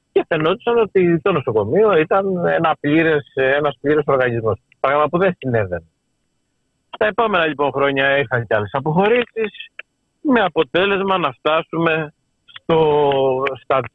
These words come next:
τελευταία δύο, στο, το χρόνια του covid, που ούτως ή άλλως η υγεία υπολειτουργούσε. Έτσι, ναι, μεν, ε, ήταν κυρίαρχο θέμα ο covid, και εμείς τότε λέγαμε όμως ότι εκτός από τον covid υπάρχουν και τα άλλα νοσήματα τα οποία θα τα βρούμε μπροστά μας.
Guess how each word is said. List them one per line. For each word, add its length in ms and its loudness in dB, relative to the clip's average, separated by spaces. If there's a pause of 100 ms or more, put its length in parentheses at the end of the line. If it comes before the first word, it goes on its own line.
(120)
τελευταία 720 0
δύο, 360 0 (420)
στο, 240 -6
το 100 -2
χρόνια 300 0
του 180 -8
covid, 340 0 (380)
που 120 0 (100)
ούτως 360 -2
ή 100 2
άλλως 400 -2
η 100 2
υγεία 360 2
υπολειτουργούσε. 920 -2 (600)
Έτσι, 300 0
ναι, 180 2
μεν, 320 0
ε, 140 2
ήταν 340 -2
κυρίαρχο 460 0
θέμα 240 0
ο 200 -2
covid, 220 0 (460)
και 100 0
εμείς 340 0
τότε 260 0
λέγαμε 420 0
όμως 200 -2
ότι 200 -4
εκτός 260 -2
από 80 0
τον 160 0
covid 380 4
υπάρχουν 400 -2
και 100 -2
τα 140 -2
άλλα 220 2
νοσήματα 520 0
τα 120 0
οποία 100 0
θα 80 -2
τα 140 -2
βρούμε 160 0
μπροστά 360 0
μας. 160 -10